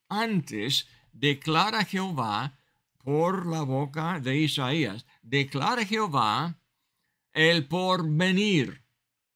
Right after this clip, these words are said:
doscientos años en el futuro, o cien años, y también cuando habla de Ciro, doscientos años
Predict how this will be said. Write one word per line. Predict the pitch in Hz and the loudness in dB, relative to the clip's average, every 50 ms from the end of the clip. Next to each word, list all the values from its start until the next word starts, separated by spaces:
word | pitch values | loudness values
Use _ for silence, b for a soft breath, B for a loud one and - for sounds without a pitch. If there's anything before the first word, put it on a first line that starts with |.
| _ _ _ _ _ | _ _ _ _ _
doscientos | _ 113 107 - 165 170 180 180 170 - - - - - 202 220 240 269 277 285 285 277 262 240 - _ - 175 156 131 117 - - - - | _ -20 -4 -2 0 0 2 0 0 0 0 0 0 -2 -2 -4 -4 -4 -4 -4 -4 -6 -8 -12 -16 _ -10 -6 -6 -4 -4 -4 -6 -4 -2
años | 151 156 151 147 143 135 123 110 104 113 - - - | 0 0 0 0 0 -2 -2 -4 -6 -6 -8 -10 -10
en | 123 117 | -10 -10
el | 113 | -10
futuro, | - - 117 - - 123 104 - 117 | -12 -12 -12 -10 -8 -8 -6 -4 -4
o | 123 135 135 - - | -4 -6 -8 -8 -2
cien | - - - 233 262 269 233 | 0 0 2 2 2 2 2
años, | 170 127 107 104 120 147 143 147 | 0 0 -2 -2 -2 -2 -2 -2
y | 131 | -2
también | - 147 131 131 123 131 139 147 151 151 139 b b b b b _ | -2 0 0 0 2 2 2 2 2 0 -4 b b b b b _
cuando | 147 143 139 135 | -4 -2 0 4
habla | 117 156 185 196 214 | 4 4 4 2 2
de | 185 170 170 | 0 2 2
Ciro, | 147 - - 190 202 190 139 127 135 139 - _ _ | 2 2 2 2 2 0 0 0 0 -2 -4 _ _
doscientos | - 113 104 160 214 233 226 - - - 175 160 135 110 101 - 127 131 127 131 - | -20 -4 0 2 2 2 2 2 0 2 2 2 0 0 -2 -6 -6 -4 -4 -4 0
años | - 147 139 135 127 120 113 110 110 117 - b | 0 2 2 2 0 -2 -6 -6 -6 -6 -8 b